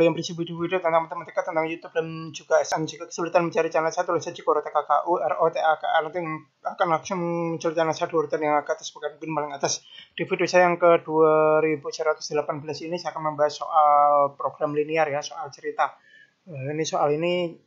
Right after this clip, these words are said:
eh, jawabannya, apa namanya, alur mengerjakannya itu banyak ya. Jadi, baru pertama kali saya buat ini, soalnya dulu itu saya malas buatnya karena ngeditnya butuh waktu banyak gitu ya.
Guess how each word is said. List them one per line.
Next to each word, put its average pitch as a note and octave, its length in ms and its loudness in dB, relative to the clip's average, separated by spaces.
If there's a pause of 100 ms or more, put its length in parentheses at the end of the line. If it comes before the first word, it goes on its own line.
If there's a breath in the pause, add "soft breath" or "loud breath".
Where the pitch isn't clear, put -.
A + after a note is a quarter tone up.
(520)
eh, D#3 160 -2
jawabannya, D#3 800 2
apa D#3+ 80 -4
namanya, D#3 560 -8
alur D#3 400 0 (400)
mengerjakannya D3+ 640 -2
itu E3 80 -6
banyak D#3 400 -6
ya. - 20 -12 (140)
Jadi, E3+ 320 -8 (1040)
baru D3 240 4
pertama D3 320 2
kali D#3 160 4
saya D#3 160 -2
buat C#3+ 160 0
ini, D3 240 -4
soalnya D#3 240 -6
dulu D#3 320 -4
itu D#3 160 -12
saya D3+ 160 -6
malas C#3+ 320 -2
buatnya D#3 400 -4
karena D3 400 -2 (1300)
ngeditnya D3+ 880 -2
butuh C#3+ 240 -6
waktu C3 240 -2
banyak C#3 400 -8
gitu - 80 -20
ya. - 120 -20